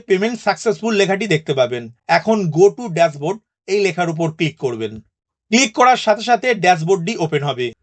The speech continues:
আপনার আবেদন এবং পেমেন্টটি সম্পূর্ণ হয়ে যাওয়ার পর এক দুদিন অপেক্ষা করলে দেখবেন আপনার এসপি অফিস থেকে আপনার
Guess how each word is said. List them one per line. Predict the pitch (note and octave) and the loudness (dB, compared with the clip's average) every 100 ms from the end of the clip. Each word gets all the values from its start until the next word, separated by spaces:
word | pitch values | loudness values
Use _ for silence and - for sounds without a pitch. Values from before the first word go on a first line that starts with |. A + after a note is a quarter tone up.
| _ - | _ 0
আপনার | D3 E3 G#3 B3 - F#3 | 2 4 4 2 2 0
আবেদন | G#3+ A3+ G#3 C#4+ _ _ - | 2 2 0 -2 _ _ -4
এবং | G3 A#3 F#3+ | -2 0 -2
পেমেন্টটি | F3+ F3+ A#3+ A#3 B3+ B3 - | -2 0 -2 -6 -10 -6 -2
সম্পূর্ণ | F#3 E3+ A#3+ B3+ A#3+ | -2 -2 -4 0 0
হয়ে | B3+ A#3+ | 2 4
যাওয়ার | A#3 A3+ F3+ | 4 4 2
পর | D#3 D3 - _ - D3 | 2 2 -2 _ -6 -2
এক | F3+ F#3 | -2 -4
দুদিন | G#3+ B3 A#3+ E3+ | -6 -6 0 2
অপেক্ষা | E3+ A3 A#3+ A#3+ | 2 2 0 0
করলে | A#3+ F#3 G3 - _ _ | 0 0 -2 -6 _ _
দেখবেন | D#3 G3 F#3+ A#3+ A#3 F3 | 0 0 2 0 2 2
আপনার | F3 G#3 A#3 - F#3+ | 4 2 0 0 -2
এসপি | D#3 A#3+ A#3+ | -2 -2 -2
অফিস | A#3 - A3+ | -2 -4 -4
থেকে | G#3 A#3 A3 - | 0 0 0 2
আপনার | E3+ G3+ | 2 4